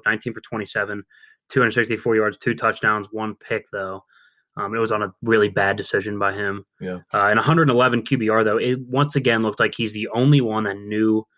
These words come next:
Speaker 1: how to play football. Uh, they only had fifteen carries for twenty-nine yards. You can't be having that.
Speaker 2: No. Um, you know, even towards the end of that game there, I, I always get nervous watching these Steeler games, especially knowing, uh, you know, Pittsburgh's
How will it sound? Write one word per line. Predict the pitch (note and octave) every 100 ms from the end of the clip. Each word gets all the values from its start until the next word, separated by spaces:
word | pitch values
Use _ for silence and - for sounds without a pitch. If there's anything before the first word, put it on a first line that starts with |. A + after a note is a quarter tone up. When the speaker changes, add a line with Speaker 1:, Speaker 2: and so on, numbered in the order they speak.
| _
Speaker 1:
how | A#2
to | A2
play | - G#2+
football. | F#2+ D3 C#3+ C#3 C3+ C3+ C3 _ _ _ A2
Uh, | G#2
they | A2+
only | A#2
had | G#2 -
fifteen | D3+ - A#2 G#2+
carries | A2+ G#2+
for | -
twenty-nine | - A#2 G#2+ G#2 G2+
yards. | G2 F#2+ F#2+
You | G#2
can't | A2 F#2+
be | F2+
having | F#2+ F2+ F#2
that. | G#2+ B2 B2 - _
Speaker 2:
No. | G#2 G2+ F2 - _ -
Um, | A#2 A#2 A#2 A#2 A2+ A2 _ _ - A#2
you | B2+
know, | B2 A#2+ - -
even | C3 C#3+ E3+ E3 D3+ - - -
towards | F3+ G#3+
the |
end | G3 F#3
of |
that | E3 D3
game | A#2+ B2+ C#3+
there, | D3+ D3+ A#2
I, | -
I | D#3
always | G3 G#3
get | F3+ B2+
nervous | A#2+ C3 B2+
watching | B2+ A#2+ B2
these | A2+ -
Steeler | A#2 A#2
games, | A#2 A2
especially | A2 - A2+ A#2+
knowing, | A2+ A2 G#2+ G#2
uh, | G2 F#2+ F#2+
you | G#2
know, | F#2+
Pittsburgh's | F2 - A2+ - G#2